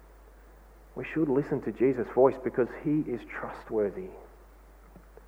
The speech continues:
So many voices that we hear, we just can't know if they're trustworthy. The salesman at the door, or politicians, or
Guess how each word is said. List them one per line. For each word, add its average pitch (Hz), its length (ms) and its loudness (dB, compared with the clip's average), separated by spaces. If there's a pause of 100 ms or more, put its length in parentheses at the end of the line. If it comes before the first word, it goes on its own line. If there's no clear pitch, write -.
(1400)
So 180 80 0
many 170 160 6
voices 127 460 6
that 117 80 6
we 110 220 0
hear, 135 200 10
we 120 140 4
just - 200 -2
can't 139 400 10
know 131 480 8 (280)
if - 160 -2
they're 113 100 12
trustworthy. 101 680 2 (840)
The - 80 -6
salesman 151 460 8
at 107 60 8
the 113 60 2
door, 131 380 12
or 113 100 10
politicians, 147 920 10
or 113 320 8